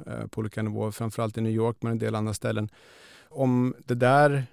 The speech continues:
blir så pass konkret att han hotas av, ja, fängelse, vad det nu kan vara för någonting, eller ofta är det en sorts uppgörelse som görs med åklagarna, men i vilket fall, då skulle han kunna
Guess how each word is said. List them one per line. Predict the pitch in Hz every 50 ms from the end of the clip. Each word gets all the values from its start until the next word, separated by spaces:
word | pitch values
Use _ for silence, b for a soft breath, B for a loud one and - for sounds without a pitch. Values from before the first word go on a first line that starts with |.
| _ -
blir | 120 120 120 127 131 131 135 120
så | - - 127 120
pass | - - 123 110 -
konkret | - 123 110 - - 135 139 135 - 127
att | 120 -
han | 123 120 117 113
hotas | 120 131 127 110 _ _ - 120 117 113 120
av, | 123 113 113 110 104 b b b b
ja, | b - 90 82 - _ _ - -
fängelse, | - 127 127 120 113 110 104 - 151
vad | 156 160 156
det | 143
nu | 131
kan | - 143 135
vara | 131 123
för | - -
någonting, | 131 120 - 127 123 120 120
eller | 120
ofta | 120 - - - 123
är | 120
det | 120
en | 117 113
sorts | - - 113 -
uppgörelse | 127 117 - - 113 113 117 127 131 123 - - 127 120 -
som | - 123 123 117
görs | 117 113 110 -
med | 123 120
åklagarna, | 110 - - - 110 110 113 113 113
men | 113 117 117 117 107 b b b b b b b b b b b b
i | - 127
vilket | 127 123 135 -
fall, | - - 170 170 135 113 113 - - _ _ _ _ _ _ - -
då | - 151 160 - 151 143 143 139
skulle | - - 175 151 135 127
han | 123 117
kunna | - - 120 117 117 117 113 107